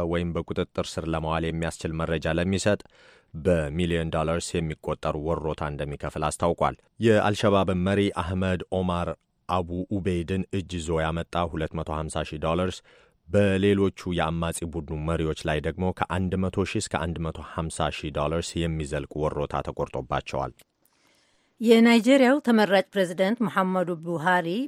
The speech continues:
Speaker 2: ባለስልጣኖች ከአንድ ዓመት በፊት ቺፖክ ከተባለው ሰሜናዊ ምስራቅ መንደር በቦኮ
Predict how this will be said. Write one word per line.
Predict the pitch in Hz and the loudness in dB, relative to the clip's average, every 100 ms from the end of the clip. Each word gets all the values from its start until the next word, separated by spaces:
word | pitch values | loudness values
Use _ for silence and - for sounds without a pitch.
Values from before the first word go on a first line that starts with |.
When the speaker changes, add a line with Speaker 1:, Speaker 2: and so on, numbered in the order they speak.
| 190 | -2
Speaker 2:
ባለስልጣኖች | 180 175 - 190 196 170 208 - - - | -2 -2 -6 -6 -2 0 0 -4 -10 -6
ከአንድ | 202 185 240 226 | -2 2 2 2
ዓመት | 190 185 - | 0 -2 -4
በፊት | 175 202 208 240 _ _ _ _ | -4 -2 -2 -4 _ _ _ _
ቺፖክ | - 202 190 175 | -4 0 2 2
ከተባለው | - 175 180 175 170 | 0 -2 0 0 -2
ሰሜናዊ | 160 185 180 175 175 | -2 -2 0 -2 -2
ምስራቅ | 160 180 175 180 | -4 -4 -4 -2
መንደር | 190 175 190 254 - _ _ _ | -2 2 2 0 -6 _ _ _
በቦኮ | 175 185 190 | -4 -2 -2